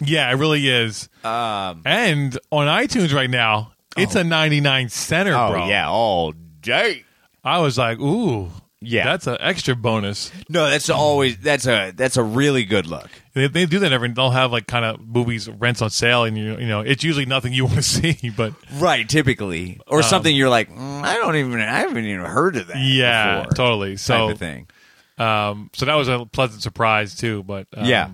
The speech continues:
Speaker 1: but definitely, definitely good. The girl liked it too. I mean, we all
Speaker 2: Yeah.
Speaker 1: kinda were like, "Yep, that was a well
Speaker 2: Yeah.
Speaker 1: thought out kind of."
Speaker 2: And it, it had, it had a,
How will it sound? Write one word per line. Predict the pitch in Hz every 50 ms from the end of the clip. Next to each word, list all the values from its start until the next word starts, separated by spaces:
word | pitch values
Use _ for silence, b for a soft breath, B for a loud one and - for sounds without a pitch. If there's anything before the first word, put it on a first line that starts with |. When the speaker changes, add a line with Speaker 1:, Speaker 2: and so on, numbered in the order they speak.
| - -
Speaker 1:
but | 120 113 104
definitely, | - 131 139 156 170 165 147 120 107 - b b b b b b b b b b b b b -
definitely | 127 123 117 131 123
good. | 110 127 127 127 117
The | 110 110
girl | 92 120 123 127 127
liked | 123 120 123 110 -
it | 104 -
too. | - 123 123 131
I | 127 120
mean, | 127 127 123
we | 120 123
all | 131 143 120
Speaker 2:
Yeah. | 95 110
Speaker 1:
kinda | 131 131 127
were | 123
like, | 120 117 117 117 101 - - -
"Yep, | 107 98 104 117 135 -
that | - 104 120 -
was | 160 131 113 113
a | 110 107 101 98 87 B B B B B B B B B B B -
well | 117 196
Speaker 2:
Yeah. | 196 185 165 151 139
Speaker 1:
thought | 123 131 127 123 120
out | 120 120 123 123 - _
kind | - - 120 117 117
of." | 113 107 - - - - _ _ _ _ _ _ _ _ _ _
Speaker 2:
And | 170 180 180
it, | 190 147 - _ -
it | 175 170 156 -
had, | 147 151 175 170 180 185 156 131 - _ _ _ _ -
it | 139 151 147
had | 143 147 170 185 185 175
a, | 170 143 131 131 120 113 104 98